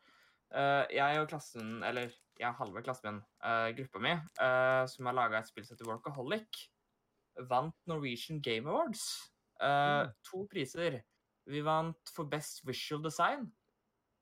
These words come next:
Speaker 1: eh, som vi ikke skjønte helt hvordan vi gjorde. Eh, og så vant vi også for, eh, vi vant også hedersprisen Game of the Year.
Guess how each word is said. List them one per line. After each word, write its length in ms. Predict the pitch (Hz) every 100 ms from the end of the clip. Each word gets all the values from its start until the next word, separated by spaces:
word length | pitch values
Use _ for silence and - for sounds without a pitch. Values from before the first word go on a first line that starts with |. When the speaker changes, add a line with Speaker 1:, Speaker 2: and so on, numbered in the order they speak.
| _ -
Speaker 1:
eh, 480 | 123 127 127 127 113
som 300 | - 127 127
vi 200 | 120 127
ikke 180 | - 113
skjønte 380 | 113 - 147 165
helt 260 | 165 - -
hvordan 300 | 135 147 147
vi 120 | 156
gjorde. 300 | 160 170 240 - _ -
Eh, 360 | 156 160 160 -
og 80 | 165
så 140 | 160
vant 260 | 147 131 -
vi 80 |
også 340 | 135 127 - 127
for, 300 | 131 131 131
eh, 1120 | 127 131 131 131 131 131 127 127 - - 123
vi 80 | 143
vant 200 | 147 156
også 260 | 143 147 143
hedersprisen 640 | 113 104 107 117 - 139
Game 140 | 117
of 80 | 110
the 80 | 135
Year. 200 | 135 -